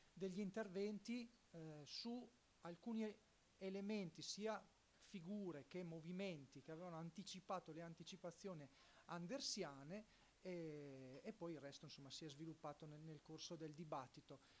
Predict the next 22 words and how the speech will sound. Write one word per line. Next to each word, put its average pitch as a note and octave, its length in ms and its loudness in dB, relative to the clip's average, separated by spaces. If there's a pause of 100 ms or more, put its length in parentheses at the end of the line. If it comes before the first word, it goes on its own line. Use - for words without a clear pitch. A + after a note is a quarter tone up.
Questa B3 260 2
sera B3 400 4
la G3 100 -2
situazione G#3 360 -4
è G3+ 40 2
un F#3 60 -2
po' G3+ 100 2
diversa, F#3+ 540 2
nel D#3 160 -8
senso E3+ 320 -8
che E3+ 140 -6
non, F#3+ 420 -2
non F3 560 -4
essendoci, F#3 720 0 (300)
eh, D3+ 240 -6
qualcuno G3 680 0
che F#3 360 -4
introduce F#3+ 720 -2
la E3 100 -2
figura F#3 360 -2
di G3 140 0
Anders, F3+ 580 -2